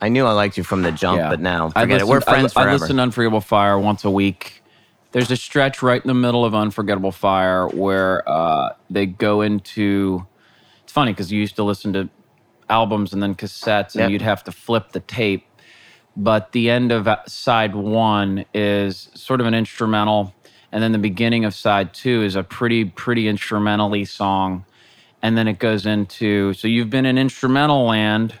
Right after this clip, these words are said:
Speaker 2: for a while.
Speaker 1: Mm-hmm.
Speaker 2: And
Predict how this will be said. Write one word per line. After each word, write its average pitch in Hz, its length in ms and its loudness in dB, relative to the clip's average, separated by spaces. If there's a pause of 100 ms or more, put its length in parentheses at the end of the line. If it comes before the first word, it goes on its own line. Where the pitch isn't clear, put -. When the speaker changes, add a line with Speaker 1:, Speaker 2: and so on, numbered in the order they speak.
(500)
Speaker 2:
for 120 320 2
a 123 60 4
while. 110 520 2
Speaker 1:
Mm-hmm. 107 320 -2 (440)
Speaker 2:
And 113 480 0